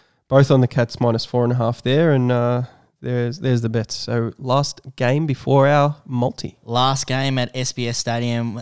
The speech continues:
Speaker 2: the Fremantle Dockers taking on the Hawthorn Hawks. This is, uh, a battle of two of the teams that going back in the, the mid, to, what, two thousands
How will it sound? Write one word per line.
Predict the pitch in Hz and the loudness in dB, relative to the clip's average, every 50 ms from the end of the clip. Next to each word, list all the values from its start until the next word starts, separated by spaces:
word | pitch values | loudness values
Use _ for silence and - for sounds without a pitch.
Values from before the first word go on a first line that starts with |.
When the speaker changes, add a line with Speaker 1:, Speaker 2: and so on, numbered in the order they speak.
| - - | -10 -10
Speaker 2:
the | 117 117 | -10 -10
Fremantle | - - - - 127 127 127 123 123 120 - 113 | -10 -10 -8 -4 -2 -2 0 -2 -2 -4 -4 -4
Dockers | 101 113 107 - - 110 - | -4 -4 -4 -4 -6 -8 -8
taking | - - 113 107 - 113 110 107 | -8 -8 -10 -8 -8 -8 -8 -6
on | 107 107 | -6 -6
the | 104 | -6
Hawthorn | - 110 107 101 - 107 101 95 | -6 -6 -8 -6 -6 -8 -8 -6
Hawks. | 101 107 107 110 - - - | -6 -6 -6 -8 -8 -10 -10
This | 117 117 110 - 123 | -8 -8 -6 -6 -6
is, | 117 107 107 | -6 -4 -4
uh, | 117 110 110 110 95 | -2 -2 -2 -4 -4
a | 113 | -4
battle | 98 123 131 135 139 135 | -2 0 0 2 2 0
of | 127 113 - - | 0 -2 -2 -4
two | - 151 147 | -2 0 2
of | 147 | 2
the | 139 139 | 2 0
teams | - - 139 139 143 147 147 139 127 | 0 0 0 0 0 0 -2 -2 0
that | 135 131 120 - - - - | 0 -2 -2 -4 -6 -4 0
going | 143 135 135 139 | 0 2 2 2
back | 135 139 135 - | 2 0 0 0
in | 147 143 | 0 0
the, | 139 139 135 123 | 0 0 0 0
the | 127 135 | 0 -2
mid, | 143 147 139 127 | -2 -2 -2 -4
to, | 156 147 139 - | -4 -6 -6 -6
what, | 127 135 - - | -6 -6 -6 -2
two | - 147 135 | -2 0 2
thousands | 139 143 147 156 143 156 160 143 135 | 2 4 4 4 4 2 0 -2 -2